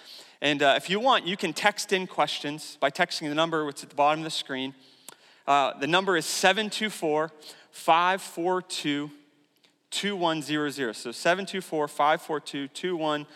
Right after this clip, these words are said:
zero zero. You can text in questions that pertain to what we're talking about, you know, not like, "Nick, what's your favorite Taco Bell order?" or, you know, something like that. Uh, you can just ask me that, uh, personally if you want, and I'll tell you.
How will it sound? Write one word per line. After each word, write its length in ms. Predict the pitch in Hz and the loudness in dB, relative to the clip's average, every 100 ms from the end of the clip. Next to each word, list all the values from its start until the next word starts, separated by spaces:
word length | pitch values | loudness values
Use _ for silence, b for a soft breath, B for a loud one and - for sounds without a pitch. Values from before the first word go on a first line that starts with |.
| B B B 131 | B B B -8
zero 320 | 135 160 147 | 0 2 2
zero. 320 | 143 120 101 B B | 0 0 -2 B B
You 100 | 156 | -4
can 120 | 175 170 | -2 2
text 320 | 190 180 185 | 2 2 -4
in 100 | 170 | 0
questions 440 | 170 160 170 151 | 2 0 -4 -2
that 240 | 143 - - | 0 -2 -6
pertain 320 | 135 160 160 | -2 0 2
to 60 | |
what 100 | 156 | 0
we're 80 | 135 | 0
talking 300 | 170 156 160 | 0 0 0
about, 280 | 151 147 - B B B | 2 2 0 B B B
you 80 | 143 | 0
know, 380 | 135 131 - 135 _ - | 2 2 -4 -16 _ -12
not 320 | 139 151 147 139 | -2 0 0 2
like, 220 | 135 123 - 139 | 0 0 -12 -4
"Nick, 260 | 151 151 | -4 -2
what's 160 | 156 - | -6 -4
your 80 | 139 | -2
favorite 400 | 147 135 123 - | -2 0 -4 -2
Taco 280 | 143 139 | -4 -2
Bell 160 | 139 131 | -2 0
order?" 300 | 127 131 127 123 | 0 -4 -4 -4
or, 220 | 113 104 b b b - | -6 -10 b b b -10
you 120 | 120 | -4
know, 240 | 117 107 - | -4 -4 -4
something 280 | 151 139 | -4 -2
like 120 | 127 - | -2 0
that. 280 | 107 - B B B | 0 -2 B B B
Uh, 280 | 127 117 104 | -2 0 0
you 100 | 143 147 | -4 -10
can 100 | 143 | -6
just 120 | 127 | 0
ask 240 | 135 - | 0 0
me 80 | 127 | -4
that, 380 | 113 - - - | -2 -4 -10 -14
uh, 320 | 110 107 104 - _ _ _ _ _ | -10 -8 -8 -10 _ _ _ _ _
personally 340 | 135 - 113 | -8 -6 -8
if 120 | 104 | -10
you 60 | 113 | -10
want, 180 | 101 - _ - | -10 -12 _ -12
and 80 | 117 | -10
I'll 80 | |
tell 180 | 107 110 | -6 -6
you. 100 | 101 | -6